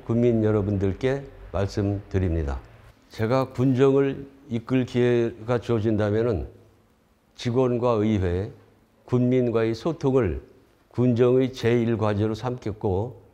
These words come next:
또한 인구 증가 시책에 중점을 두고 국민의 삶의 질 향상을 위하여 교육 및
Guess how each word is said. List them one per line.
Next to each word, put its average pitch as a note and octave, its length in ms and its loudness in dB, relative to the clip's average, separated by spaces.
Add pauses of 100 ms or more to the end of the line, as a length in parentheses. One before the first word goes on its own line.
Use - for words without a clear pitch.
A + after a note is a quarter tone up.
(160)
또한 G#2 400 0 (600)
인구 C3+ 460 2
증가 C3 340 0
시책에 B2 560 -2
중점을 A#2 600 0
두고 F#2+ 420 -4 (580)
국민의 C3+ 460 4
삶의 D#3 500 -2
질 C3+ 260 -2
향상을 C3+ 560 0
위하여 G#2 480 -2 (680)
교육 C#3+ 360 6
및 D#3+ 360 0